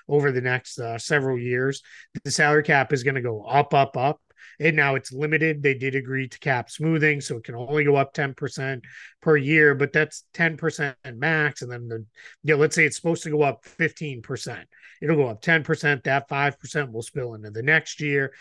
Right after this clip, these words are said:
and it keeps spilling over until you catch back up to where you should have been overall. So the cap is gonna explode here over the next few years. We're not gonna see the extreme spike of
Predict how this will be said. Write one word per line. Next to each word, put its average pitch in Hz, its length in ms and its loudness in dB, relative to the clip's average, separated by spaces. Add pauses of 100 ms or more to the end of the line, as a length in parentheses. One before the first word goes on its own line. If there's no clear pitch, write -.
(200)
and 170 140 0
it 165 120 0
keeps 165 240 -4
spilling 147 380 0
over 135 340 0
until 135 340 -2
you 123 180 -4
catch 123 320 -6
back 113 320 -10
up 139 340 -4 (320)
to 175 80 -2
where 151 180 4
you 120 120 -4
should 147 260 2
have 131 80 0
been 120 200 -6
overall. 113 540 -4
So - 160 -10
the 143 100 -2
cap 202 480 -6
is 160 160 -2
gonna 151 240 2
explode 123 640 -6
here 110 300 -10 (300)
over 147 200 4
the 139 80 2
next 131 220 0
few 127 100 -10
years. 110 280 -12
We're 139 120 -2
not 156 200 2
gonna 165 140 -6 (260)
see 170 220 -4
the 160 140 -2
extreme 156 480 -8
spike 147 480 -2
of 127 180 -6